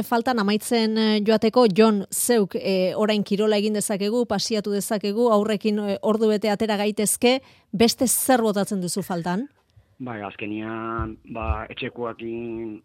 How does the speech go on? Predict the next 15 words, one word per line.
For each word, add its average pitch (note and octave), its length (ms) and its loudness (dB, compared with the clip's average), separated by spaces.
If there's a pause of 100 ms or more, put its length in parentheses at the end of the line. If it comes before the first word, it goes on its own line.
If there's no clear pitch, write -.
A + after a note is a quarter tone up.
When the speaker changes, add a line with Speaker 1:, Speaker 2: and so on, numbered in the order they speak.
(160)
Speaker 2:
ba, A2 140 -10
egotea, G#2 340 -10
gu-, - 100 -16
e, G2 140 -16 (560)
gurasoakin, G#2 480 -12
familikoakin, A2 640 -10
lagunakin A2+ 480 -8
da, A2 120 -8 (920)
ba, G2+ 140 -16 (840)
adibidez, G#2+ 400 -8
gaur A#2 160 -8
ikusi A#2+ 300 -8
gara A#2+ 180 -6
lehengusuakin B2 560 -8
da, C#3 140 -6